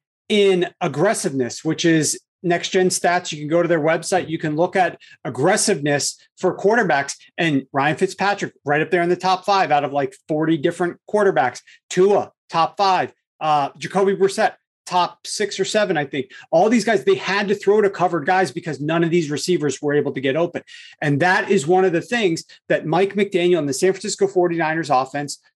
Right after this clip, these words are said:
did well for years. As you mentioned, it's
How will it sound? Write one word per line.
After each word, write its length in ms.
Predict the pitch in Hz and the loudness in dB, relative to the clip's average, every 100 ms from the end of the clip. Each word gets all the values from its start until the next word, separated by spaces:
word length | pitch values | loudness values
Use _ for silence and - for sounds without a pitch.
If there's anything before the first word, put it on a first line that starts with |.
| _ 123 | _ -2
did 460 | 147 143 143 - - | 2 2 0 -6 -2
well 260 | 147 143 | 2 2
for 240 | 147 - 170 | 0 -2 -2
years. 640 | 147 220 226 98 - - _ _ - | 0 0 2 0 -6 -12 _ _ -8
As 140 | 139 | -2
you 80 | 165 | 2
mentioned, 420 | 190 208 160 117 - | 2 2 -2 -4 -6
it's 300 | 156 - | -6 -6